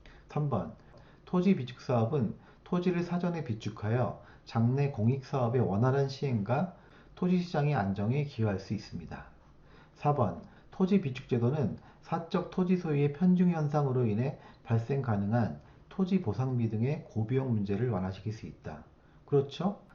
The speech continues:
땅값이 쌀 때 사놓는 거니까 고비용 문제를 완화시킬 수 있겠습니다. 오 번, 공공토지의 비축에 관한 법령상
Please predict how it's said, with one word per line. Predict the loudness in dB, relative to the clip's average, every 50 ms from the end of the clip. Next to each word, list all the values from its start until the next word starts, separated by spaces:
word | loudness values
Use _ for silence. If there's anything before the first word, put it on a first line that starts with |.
| -6 0
땅값이 | 2 4 6 6 4 4 4 -2
쌀 | -2 0 2 2 2 0
때 | 0 0 0 2 2 0 0 -2 -8 -14 -20 -20 -20 -20 -20 -20 -20 -20 -20 -6
사놓는 | -2 2 4 6 6 8 6 6
거니까 | 6 4 2 0 -2 -2 0 0 2 0 0 -2 -6
고비용 | -6 -4 -2 2 2 2 4 4
문제를 | 2 2 2 2 2 2 2 2 0 0 -4 -6 -10 -18 -20 -20 -10 -4
완화시킬 | 0 2 4 4 2 2 -2 -4 -4 -6
수 | -4 -4 -6
있겠습니다. | -4 -4 -6 -6 -6 -8 -10 -10 -10 -12 -14 -16 -16 -20 -20 -20 -20 -20 -20 -20 -20 -20 -20 -10 0
오 | 2 2 4
번, | 4 2 2 0 -6 -12 -16 -20 -20 -6
공공토지의 | 0 2 4 4 6 6 6 6 6 4 2 2 0 0 0
비축에 | 0 -2 -2 -2 2 2 4 4
관한 | 4 2 2 0 0
법령상 | 0 0 2 2 2 2 0 0 0 0 0 0 -2 -4